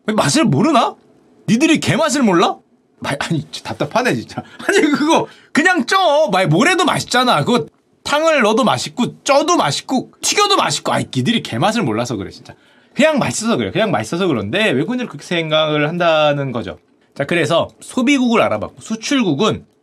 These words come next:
다들 아시겠지만 일 위가 러시아고 이 위가 캐나다입니다. 왜냐? 여기서 게의 주요 수출국, 아까 전에 꽃게는 수출국가 나발이고 잡자마자 자국들이 먹기 때문에 수출이 없어요. 잘 없는데 킹크랩은 러시아나 캐나다가 잡긴 많이 잡는데 자국 소비가 없으니까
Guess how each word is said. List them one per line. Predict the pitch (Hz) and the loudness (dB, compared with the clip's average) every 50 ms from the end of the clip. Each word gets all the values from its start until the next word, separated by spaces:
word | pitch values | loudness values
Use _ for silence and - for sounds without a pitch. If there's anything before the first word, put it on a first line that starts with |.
| _ _ | _ _
다들 | - - 123 147 180 143 | -8 -6 -4 -2 -2 -2
아시겠지만 | 98 101 - 139 139 139 - 117 98 90 117 180 - _ _ _ _ _ - | -2 -2 -2 -6 -6 -6 -6 -6 -6 -6 -6 -8 -12 _ _ _ _ _ -4
일 | 226 247 233 | -2 0 0
위가 | 262 247 254 254 | 0 2 0 0
러시아고 | 180 151 147 165 - 208 208 208 226 | 0 0 -2 0 -2 -2 -2 0 0
이 | 180 139 147 | 0 2 0
위가 | 170 180 175 180 175 | 2 2 0 -2 -2
캐나다입니다. | - - 220 214 185 131 98 92 - _ _ _ _ _ _ _ _ - _ - - | -2 -2 -2 0 0 -2 -4 -6 -12 _ _ _ _ _ _ _ _ -20 _ -6 -2
왜냐? | 139 165 185 180 127 104 - - - | 0 0 2 0 0 -2 -6 -4 -2
여기서 | 170 185 185 214 220 | -2 0 0 -2 -2
게의 | 220 151 175 202 226 226 | 0 0 2 2 2 0
주요 | 226 - 180 175 160 | -2 -2 -2 -2 -2
수출국, | 147 - - 240 180 131 127 | -2 -4 -6 -4 -2 -2 0
아까 | 120 131 - - 254 240 | -2 -2 0 0 0 0
전에 | 254 233 220 | 2 0 0
꽃게는 | 226 294 247 - - 254 220 254 277 226 120 - _ _ _ | 0 -2 -4 -2 0 0 2 2 2 2 0 -4 _ _ _
수출국가 | - - - - - 285 294 285 220 180 | -10 -8 -6 -2 0 0 2 2 2 2
나발이고 | 175 180 214 190 190 190 - | 2 2 0 0 0 -2 -4
잡자마자 | - - - - 226 220 226 214 - | -6 -6 -2 0 2 4 4 2 2
자국들이 | - - 147 185 - - 254 185 160 | 0 -2 -2 -2 -2 -2 0 0 0
먹기 | 131 - - 147 | 0 -2 -4 -4
때문에 | - 151 113 123 156 190 160 117 - _ _ _ | -4 -2 -2 0 0 0 0 -2 -4 _ _ _
수출이 | - - - - - 285 240 | -16 -10 -8 -4 0 0 0
없어요. | 151 - - 202 208 - | 0 0 0 0 0 0
잘 | - 165 175 135 | 0 0 -2 -2
없는데 | 92 - 131 127 135 214 208 143 - _ _ _ _ _ - | -2 -4 -4 -2 0 0 0 -2 -2 _ _ _ _ _ -6
킹크랩은 | - 302 320 262 - - 330 294 247 214 294 285 190 135 | -4 -2 -2 -2 -2 0 2 2 2 2 2 0 2 2
러시아나 | 151 185 185 - 269 262 254 | 0 0 2 0 0 0 0
캐나다가 | 262 - 269 254 269 254 247 | -2 -2 -2 -2 0 -2 -2
잡긴 | - - - - - 311 302 | -4 -8 -10 -4 -4 -2 0
많이 | 240 185 - | 0 0 0
잡는데 | 170 170 151 139 135 147 208 208 135 - - _ _ _ _ | 0 0 -2 -2 -2 0 0 0 0 -2 -6 _ _ _ _
자국 | - - 151 165 180 - | -8 -6 -4 -4 -4 -4
소비가 | - 247 240 269 254 151 | -2 0 0 2 2 0
없으니까 | 117 - - - 214 202 175 - - 113 113 120 110 92 87 | -2 -2 -4 -4 -4 -4 -4 -2 -2 -2 -2 -2 -4 -6 -10